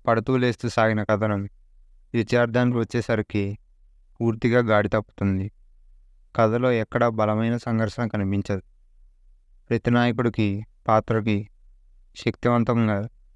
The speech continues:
తీర్చిదిద్దలేకపోయారు. ఇక ఎవరెలా చేశారంటే,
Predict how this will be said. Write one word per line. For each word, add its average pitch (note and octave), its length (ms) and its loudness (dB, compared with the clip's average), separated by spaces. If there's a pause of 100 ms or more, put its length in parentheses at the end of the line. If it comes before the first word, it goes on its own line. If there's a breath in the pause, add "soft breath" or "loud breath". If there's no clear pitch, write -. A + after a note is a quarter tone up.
తీర్చిదిద్దలేకపోయారు. G#2+ 1300 0 (1000)
ఇక A#2+ 160 -2
ఎవరెలా A2+ 580 2 (100)
చేశారంటే, G#2+ 640 -2